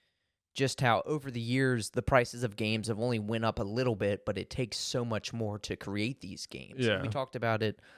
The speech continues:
Speaker 1: a little when we went, when we were talking about, like, Tears of the Kingdom and how that was a seventy dollar game. Um,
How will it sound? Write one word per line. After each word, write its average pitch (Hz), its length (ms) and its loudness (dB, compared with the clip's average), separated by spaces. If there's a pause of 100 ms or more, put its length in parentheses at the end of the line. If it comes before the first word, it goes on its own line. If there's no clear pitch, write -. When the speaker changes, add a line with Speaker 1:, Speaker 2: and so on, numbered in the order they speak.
(140)
Speaker 1:
a 123 60 0
little 117 240 6
when 113 140 2
we 110 80 2
went, 107 240 0 (120)
when 117 140 -4
we 113 100 2
were 107 80 4
talking 107 220 4
about, 95 160 2
like, 95 160 -2
Tears 110 260 -2
of 95 60 -6
the 98 60 -4
Kingdom 104 500 -2
and 101 100 -6
how 90 140 -4
that 98 200 -2
was 101 320 -4 (420)
a 117 40 -8
seventy 104 300 0
dollar 104 240 0
game. 98 460 -4 (840)
Um, 101 600 -2